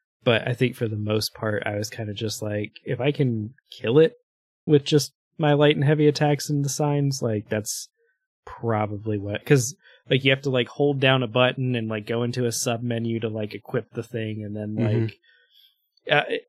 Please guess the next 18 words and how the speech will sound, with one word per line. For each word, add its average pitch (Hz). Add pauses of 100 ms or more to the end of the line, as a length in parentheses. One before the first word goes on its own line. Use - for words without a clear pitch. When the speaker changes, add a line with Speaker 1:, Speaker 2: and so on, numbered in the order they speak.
(120)
Speaker 1:
to 175
me, 190
it -
felt -
kind 117
of 110
awkward 113
to 131
do 113
more 110
than 110
just, 113
like, 107 (540)
attack 120
with 113
your 117
swords 104
and 107